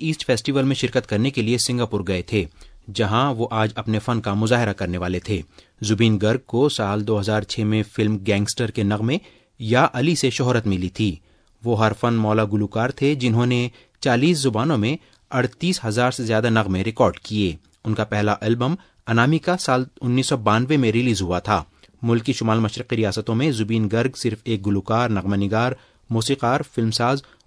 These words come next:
और अदाकार के तौर पर ही मारूफ नहीं थे, बल्कि सकाफत के अलमबरदार और इंसान दोस्त के तौर पर भी जाने जाते थे। आसाम के वज़ीर आला हेमंत बिस्व शर्मा ने बताया कि जुबीन गर्ग का जसद खाकी कल आसाम लाया जाएगा।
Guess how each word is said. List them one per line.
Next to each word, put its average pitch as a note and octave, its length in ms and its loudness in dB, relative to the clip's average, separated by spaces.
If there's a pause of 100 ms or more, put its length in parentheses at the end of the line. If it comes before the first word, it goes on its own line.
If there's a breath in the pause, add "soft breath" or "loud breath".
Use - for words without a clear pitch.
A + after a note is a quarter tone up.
और C#3 220 2
अदाकार A#2 380 0
के D#3 120 -2
तौर B2 160 0
पर B2 160 -4
ही C#3 80 2
मारूफ B2 340 2
नहीं A#2+ 300 2
थे, E3+ 140 -2 (360 soft breath)
बल्कि C3+ 240 2
सकाफत B2+ 440 -2
के D3+ 100 2
अलमबरदार A#2 520 0
और B2 280 0
इंसान A2+ 500 -2
दोस्त B2+ 340 2
के - 100 -6
तौर G2+ 220 0
पर C3+ 160 0
भी G2 140 -4
जाने A2 280 0
जाते F2 360 -4
थे। G2+ 160 2 (360 soft breath)
आसाम G#2+ 320 -2
के G#2 100 -6
वज़ीर G2+ 240 0
आला A2+ 140 0
हेमंत G#2 320 -2
बिस्व G2+ 220 -4
शर्मा G#2+ 300 -2
ने C3+ 180 -2 (320 soft breath)
बताया B2 360 0
कि D#3+ 140 0
जुबीन B2+ 360 0
गर्ग C#3+ 220 0
का D#3+ 140 -4
जसद A#2+ 320 -6
खाकी B2 520 -6
कल A#2+ 260 2
आसाम A#2 380 0
लाया E2+ 200 -2
जाएगा। F2+ 460 -2